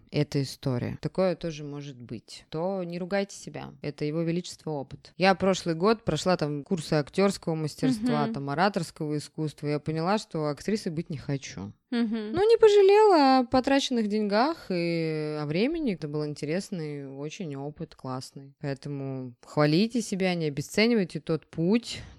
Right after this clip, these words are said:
Speaker 1: тот труд, который вы прошли, поддержка окружающих, опять же. Всегда держите с собой листок бумаги, что хорошо, что
Speaker 2: Мгм,
Speaker 1: плохо.
Speaker 2: мгм.
Speaker 1: Это любимая наша история.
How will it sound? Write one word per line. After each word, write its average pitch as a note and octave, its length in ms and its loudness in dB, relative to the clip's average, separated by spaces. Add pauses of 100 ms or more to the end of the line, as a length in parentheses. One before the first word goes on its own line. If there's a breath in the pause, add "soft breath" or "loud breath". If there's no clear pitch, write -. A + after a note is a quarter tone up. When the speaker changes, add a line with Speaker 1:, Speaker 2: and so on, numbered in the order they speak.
Speaker 1:
тот - 240 -4
труд, E3+ 340 -2
который E3 360 -2
вы E3 120 -2
прошли, D#3 600 -2
поддержка E3 460 0
окружающих, D#3 800 -4
опять D#3+ 420 -6
же. C3+ 260 -10
Всегда F#3 380 4
держите F#3+ 400 0
с - 40 -10
собой F#3 280 0
листок F3+ 320 -2
бумаги, F3 480 -2
что D#3+ 220 -6
хорошо, F3+ 400 -2
что A3+ 180 -2
Speaker 2:
Мгм, A3 80 -6
Speaker 1:
плохо. E3 440 -2
Speaker 2:
мгм. A3 540 -6
Speaker 1:
Это D3+ 460 -6
любимая E3 480 -6
наша D3+ 340 -10
история. D3 600 -10